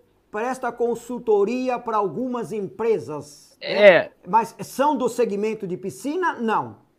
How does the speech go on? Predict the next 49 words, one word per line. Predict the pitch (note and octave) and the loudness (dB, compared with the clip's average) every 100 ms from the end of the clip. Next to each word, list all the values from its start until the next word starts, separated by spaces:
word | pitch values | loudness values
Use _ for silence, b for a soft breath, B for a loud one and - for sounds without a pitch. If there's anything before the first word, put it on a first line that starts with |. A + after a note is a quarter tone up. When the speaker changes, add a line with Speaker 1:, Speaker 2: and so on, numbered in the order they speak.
| _ - | _ 2
Speaker 2:
Não, | G#3 F3 | 4 4
atualmente | D3+ A3 G#3 A#3 A#3 | 4 0 2 0 -2
não. | E3 - _ - | -4 -6 _ -8
Speaker 1:
Não | G#3+ | 0
Speaker 2:
É, | E3 | 4
Speaker 1:
tem | C4 C4 | 4 4
nenhuma | C4 C4 D#4 D4 | 2 2 2 0
Speaker 2:
é, | |
Speaker 1:
empresa | A#3+ A#3 B3+ A#3 A#3 | -2 0 0 0 -4
de | G#3 | -6
piscina, | G#3+ D#3 A#3 C4 C#4 | -10 -10 -8 -6 -4
Speaker 2:
Não, | F3+ F#3 | -2 0
não. | F3 D#3+ C3 - | 2 2 0 -4
Speaker 1:
nenhuma | A3+ C4 C4 | -2 0 -2
Speaker 2:
Não | |
Speaker 1:
indústria | F#3+ E3+ - C#4 | 0 0 0 0
Speaker 2:
estou. | - | -4
Speaker 1:
que | C4+ | -2
você | B3 A#3+ B3+ | -2 -2 -6
presta | B3 A#3+ C4 C4 B3 | -4 -2 -2 -4 -6
serviço | - G#3 E3+ A#3+ B3+ G3+ G#3 | -4 -4 -4 -6 -6 -8 -4
ou | G#3+ G#3+ | -2 -2
faz | C#3+ - G#3+ | -4 -4 0
Speaker 2:
Não, | E3+ | 2
Speaker 1:
algum | D3 | 2
Speaker 2:
não, | |
não. | B2+ | 0
Speaker 1:
trabalho? | G#3+ F3 A3+ - | -2 2 2 4
Speaker 2:
Nesse | G#3+ G#3 | 4 4
momento, | G3+ F3+ G3 A3 | 2 2 0 0
na | G3 | 0
área | F#3 | 0
de | F3 | -2
piscina, | F3 D#3 G#3 G#3+ G3+ | -8 -10 -8 -6 -4
eu | G#3+ | -4
não | G#3 G3+ | -4 -8
tô | - F3+ F#3 | -8 -6 -4
envolvido | F3 C#3+ D3 D#3+ | -4 -6 -6 -8
com | - | -8
nenhuma, | D#3 D3 D#3 | -6 -4 -4
não. | A2+ C2+ | -6 -4
Eu | G3 | -4
Speaker 1:
Hum. | F#3 | 2
Speaker 2:
faço, | G3+ G3 F3+ | 2 2 -2
na | F3 | -4
verdade, | E3 D3+ E3 G3+ D3 | -2 0 2 0 -2
pra | - | -6
essas | D3+ D3 D3 | -6 -6 -8
empresas, | C3+ C#3 D3 B2 - | -6 -2 -2 -4 -10